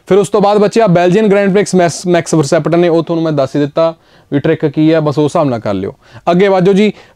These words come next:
ਰਾਹੁਲ ਦ੍ਰੈਵਿੜ ਜੀ ਬ੍ਰਾਂਡ ਐਂਬੈਸਡਰ ਬਣੇ ਨੇ ਕਿਹਦੇ? ਬੀ ਪੀ ਸੀ ਐਲ ਦੇ। ਬੀ ਪੀ ਸੀ ਐਲ ਕੀ ਹੈ? ਭਾਰਤ ਪੈਟਰੋਲੀਅਮ ਕਾਰਪੋਰੇਸ਼ਨ ਲਿਮਟਿਡ ਦੇ ਬ੍ਰਾਂਡ ਐਂਬੈਸਡਰ ਕੌਣ?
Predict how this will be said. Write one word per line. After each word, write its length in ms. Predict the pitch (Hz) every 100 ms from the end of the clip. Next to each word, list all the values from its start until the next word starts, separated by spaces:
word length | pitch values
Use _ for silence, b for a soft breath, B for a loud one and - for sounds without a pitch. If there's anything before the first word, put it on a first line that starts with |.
| 139
ਰਾਹੁਲ 320 | 196 196 254
ਦ੍ਰੈਵਿੜ 360 | 202 208 208 208
ਜੀ 120 | 214
ਬ੍ਰਾਂਡ 320 | 175 190 190
ਐਂਬੈਸਡਰ 340 | 196 190 165 190
ਬਣੇ 200 | 190 196
ਨੇ 100 | 190
ਕਿਹਦੇ? 300 | 185 190 202
ਬੀ 200 | 156 175
ਪੀ 160 | 185
ਸੀ 200 | - 175
ਐਲ 160 | 165 160
ਦੇ। 200 | 165 131
ਬੀ 160 | 135
ਪੀ 160 | 170 185
ਸੀ 120 | 170
ਐਲ 100 | 196
ਕੀ 80 | 185
ਹੈ? 60 | 180
ਭਾਰਤ 300 | 147 170 165
ਪੈਟਰੋਲੀਅਮ 440 | 175 156 160 175 165
ਕਾਰਪੋਰੇਸ਼ਨ 560 | 156 147 160 151 160
ਲਿਮਟਿਡ 260 | 151 147 160
ਦੇ 60 |
ਬ੍ਰਾਂਡ 220 | 151 143 143
ਐਂਬੈਸਡਰ 280 | 143 131
ਕੌਣ? 300 | 151 175 233